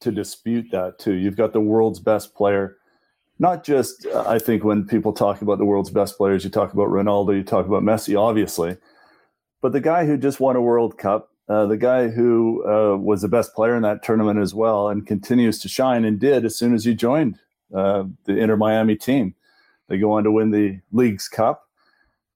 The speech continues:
and he was a tremendous success and took Miami to a League's Cup championships, uh, didn't take them into, of course, the playoffs. Um, and the preseason hasn't looked great from what we've seen so far. But it's,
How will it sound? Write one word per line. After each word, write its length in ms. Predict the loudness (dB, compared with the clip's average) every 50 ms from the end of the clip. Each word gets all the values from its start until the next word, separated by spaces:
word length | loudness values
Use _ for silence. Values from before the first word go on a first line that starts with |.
| _ -4
and 360 | -2 0 0 2 2 0 0
he 160 | 0 2 2
was 280 | 2 4 2 2 2 2
a 180 | 2 2 2
tremendous 480 | 0 -2 -2 0 2 2 2 2 0 0
success 640 | -2 -4 -2 0 0 0 2 0 -2 -6 -10 -12 -8 -4
and 400 | -2 0 2 2 2 2 0 -2 -4 -4
took 180 | -6 -4 -2
Miami 680 | 0 0 0 2 2 2 2 2 2 2 0 0 0 -2
to 300 | -4 -2 0 2 2 2
a 40 | 2
League's 260 | 2 0 -2 -2 -2
Cup 240 | -2 -2 -2 -2 -2
championships, 800 | 0 0 0 0 0 -4 -4 0 2 0 0 0 -2 -8 -4 -2
uh, 240 | 0 2 2 0 -2 -2
didn't 240 | -2 0 0 0 0
take 240 | 0 0 0 0 0
them 140 | 0 2
into, 400 | 2 2 0 0 0 0 2 2
of 80 | 2 0
course, 460 | 0 0 2 2 0 0 -4 -10 -18 _ _ _ _ _ _ _ _ _ _ _
the 80 | -8 -8
playoffs. 760 | -4 -2 0 2 2 2 2 2 0 -2 -4 -6 -10 -16 -16 -10 -4
Um, 540 | -2 0 2 2 2 2 0 -2 -4 -6 -8 _ _ _ _ -4
and 220 | -2 0 0 0
the 40 | 0
preseason 640 | -2 0 0 0 0 0 2 2 2 2 2 0 0
hasn't 300 | 0 0 0 0 -2 -2
looked 220 | -2 -2 -2 -2
great 340 | -2 0 2 2 2 0 -2
from 140 | -2 0 0
what 160 | 0 0 0
we've 120 | -2 -4
seen 280 | -4 -2 -2 0 0 0
so 240 | 0 0 0 0 0
far. 400 | -2 -2 -2 0 0 -2 -2 -6 _ _ _ _ _ _ _ _ _ _ _
But 140 | -2 0 0
it's, 240 | 0 0 -2 -6 -12